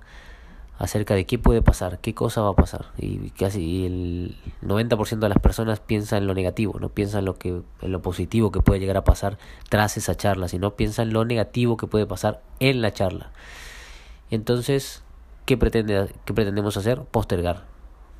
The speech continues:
Pretendo postergar o pretendo cancelar el evento porque no quiero hablar en público, tengo terror a hablar en público. Entonces esa es una de las principales creencias, por eso pongo ese, este ejemplo, es una de las principales creencias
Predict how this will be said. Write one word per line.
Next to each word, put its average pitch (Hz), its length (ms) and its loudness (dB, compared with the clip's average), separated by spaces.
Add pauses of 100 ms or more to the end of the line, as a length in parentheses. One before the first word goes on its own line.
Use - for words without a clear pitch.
(800)
Pretendo 104 300 0
postergar 107 460 0
o 123 60 0
pretendo 104 300 0
cancelar 101 480 0
el 117 120 2
evento 101 280 0
porque 104 220 0
no 101 120 2
quiero 107 260 0
hablar 98 180 2
en 90 100 -4
público, 90 540 -4
tengo 98 360 -4 (120)
terror 98 340 0
a 101 40 4
hablar 98 180 0
en 90 100 -4
público. 87 340 -6 (1700)
Entonces 107 480 -2
esa 131 140 2
es 135 120 -2
una 139 400 0
de 107 140 0
las 104 80 0
principales 113 440 -2
creencias, 104 400 -4
por 101 100 -2
eso 107 200 -2
pongo 104 220 -2
ese, 98 160 -4 (100)
este - 180 -6
ejemplo, 95 300 -4
es - 60 -8
una 101 100 -2
de 104 60 0
las 101 100 -2
principales 107 460 -2
creencias 101 420 -2